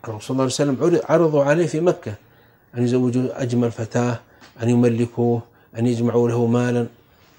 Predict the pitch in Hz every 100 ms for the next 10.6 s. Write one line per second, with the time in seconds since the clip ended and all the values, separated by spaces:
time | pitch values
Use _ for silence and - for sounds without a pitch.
0 | _ _ 135 120 110 - 95 95 95 -
1 | - - _ _ _ _ - 113 - 135
2 | 127 - 123 131 123 120 120 - _ _
3 | - 135 127 120 131 117 117 - _ _
4 | - 123 131 123 120 117 117 120 110 113
5 | 107 - 117 - 104 107 107 117 113 107
6 | - _ _ - 113 - 127 127 110 117
7 | 113 131 120 113 113 117 117 113 127 117
8 | 117 127 120 - _ _ - _ - 117
9 | 120 123 123 120 - _ 123 113 120 131
10 | 135 123 110 135 156